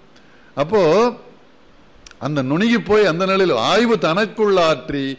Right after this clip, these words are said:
அகத்தே நிற்க, அறிவொளியில் அறத்தின் நெறி விளங்கும், தேய்வு பெறும் பவவினைகள். இதை உணர்த்தும் திருவிளையாடற் குறிப்பே அன்பர் தூற்றல்.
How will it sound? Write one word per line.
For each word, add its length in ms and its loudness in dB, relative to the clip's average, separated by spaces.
அகத்தே 560 0
நிற்க, 340 -4
அறிவொளியில் 680 2
அறத்தின் 600 -2
நெறி 260 2
விளங்கும், 500 -2
தேய்வு 440 2
பெறும் 360 0
பவவினைகள். 880 -2
இதை 260 0
உணர்த்தும் 680 -2
திருவிளையாடற் 920 2
குறிப்பே 600 -2
அன்பர் 480 -2
தூற்றல். 640 -2